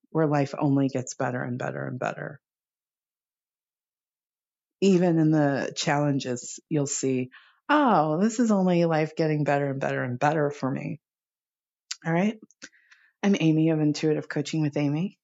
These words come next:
If you are looking for a coach, I would love to support you. Please consider my Elevate Intuitive Coaching Package or the Massive Result Intuitive Coaching Package. And I look forward to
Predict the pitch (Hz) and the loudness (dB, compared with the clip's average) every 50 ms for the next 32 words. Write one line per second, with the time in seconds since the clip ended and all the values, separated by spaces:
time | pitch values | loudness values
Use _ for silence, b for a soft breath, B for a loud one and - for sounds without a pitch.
0 | - - - 196 - - 202 196 190 170 - 165 165 160 165 160 156 160 156 - | -20 -16 -16 -10 -4 0 2 2 2 2 2 0 0 0 0 -2 -2 -2 -2 -2
1 | 156 151 143 143 147 147 143 - - 151 147 151 151 - 160 151 143 - 151 143 | -2 -2 -2 -2 -2 -4 -4 -4 -4 -4 -2 -2 -2 -2 -2 -2 -2 -2 -4 -4
2 | 139 139 151 143 - - 143 - - 151 151 151 170 170 165 170 B B B B | -4 -2 -4 -6 -6 -6 -8 -4 -2 -2 -2 0 0 0 0 0 B B B B
3 | B B B B - - 180 175 170 - - - 170 156 - - 175 156 165 160 | B B B B -4 0 0 0 0 0 -2 0 0 0 0 0 0 2 2 2
4 | 156 151 143 - 156 156 156 156 147 147 147 147 143 143 - - 151 160 165 175 | 2 0 0 0 0 0 2 2 2 2 2 2 0 0 -2 -2 -2 0 0 2
5 | 175 175 175 180 190 208 220 220 - _ _ - 208 190 185 - 196 190 185 185 | 2 2 2 2 2 0 -2 -4 -6 _ _ -2 0 0 0 2 0 0 0 0
6 | 180 - - 185 180 180 196 180 170 175 170 165 160 - - 196 196 196 202 - | -2 -4 -2 -4 -2 -2 0 -2 0 0 -2 -2 -4 -6 -6 -4 -6 -4 -4 -2
7 | 175 160 156 151 151 151 151 151 147 156 156 151 151 147 143 147 143 - - 170 | -2 0 0 0 -2 -2 -2 -4 -4 -2 0 0 0 0 0 -2 -2 -2 -4 -6
8 | 151 143 147 156 156 147 139 - 143 135 131 - - _ _ _ _ _ _ _ | -6 -6 -6 -6 -6 -6 -4 -4 -6 -4 -6 -6 -10 _ _ _ _ _ _ _
9 | _ _ _ - - 165 160 156 - - 156 147 143 139 - - - 151 143 - | _ _ _ -4 -2 0 0 0 0 0 0 0 -2 -4 -6 -6 -4 -4 -2 -2
10 | 151 147 139 143 139 - 135 - 180 185 180 180 180 - 156 151 147 143 143 - | -2 -2 -2 -2 -4 -6 -6 -4 -4 -4 -4 -4 -2 -2 -2 0 0 -2 -4 -8
11 | _ _ _ _ _ _ _ _ _ - 175 175 180 175 175 - 175 170 170 170 | _ _ _ _ _ _ _ _ _ 0 2 2 2 2 0 -2 0 2 2 2
12 | 170 170 - - - - 165 160 156 151 151 151 151 151 - - 90 92 - | 0 -2 -6 -8 -4 -2 0 2 2 2 2 0 -2 -2 -4 -6 -8 -10 -12